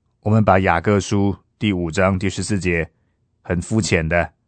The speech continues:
透过字面意来做应用，成了很有趣的神秘主义的现象。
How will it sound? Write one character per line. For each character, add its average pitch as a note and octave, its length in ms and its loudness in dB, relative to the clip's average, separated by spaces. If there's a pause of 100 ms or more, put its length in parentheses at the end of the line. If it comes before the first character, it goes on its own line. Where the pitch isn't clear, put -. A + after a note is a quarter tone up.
(280)
透 G2 140 0
过 G2 160 2
字 G#2+ 240 -2
面 G2 240 4
意 F#2 240 -4 (440)
来 E2 200 -2
做 E2+ 320 -2
应 G2 240 -2
用， F2+ 240 -4 (760)
成 F#2+ 240 0
了 F2+ 280 4 (400)
很 A#2 220 0
有 F#2+ 240 4
趣 - 460 -2
的 E2+ 240 -2 (320)
神 - 320 -2
秘 G#2+ 280 2
主 E2+ 260 -6
义 F#2 80 -2
的 F2 100 -2
现 F2+ 180 -2
象。 F2 240 -2